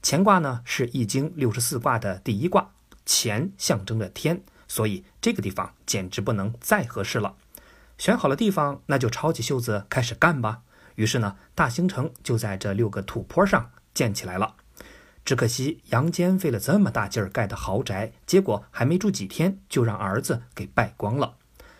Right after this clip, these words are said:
房子虽大，却安放不下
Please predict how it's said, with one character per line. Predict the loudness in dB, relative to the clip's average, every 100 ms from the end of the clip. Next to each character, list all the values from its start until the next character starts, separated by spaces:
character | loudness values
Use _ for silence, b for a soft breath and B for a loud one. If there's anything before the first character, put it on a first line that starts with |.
| B -4
房 | 0 2 0
子 | -2
虽 | -4
大， | -2 -2 -2 _ -12
却 | -2 -2 -2 -4
安 | -2 -2
放 | -2 -2
不 | -4
下 | -4 -6